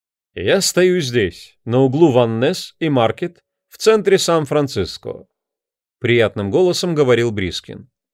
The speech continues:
«Мы сейчас станем свидетелями открытия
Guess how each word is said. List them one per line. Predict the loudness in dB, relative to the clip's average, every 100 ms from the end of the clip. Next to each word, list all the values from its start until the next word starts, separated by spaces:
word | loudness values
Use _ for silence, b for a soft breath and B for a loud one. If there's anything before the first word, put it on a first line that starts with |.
| _ _ _ _ _ -10
«Мы | -2 -2
сейчас | 0 -2 0 -2 -2
станем | 0 0 2 0
свидетелями | -2 -2 0 0 0 -2 -2 -4 b b
открытия | -2 -2 -2 -2 2 4 2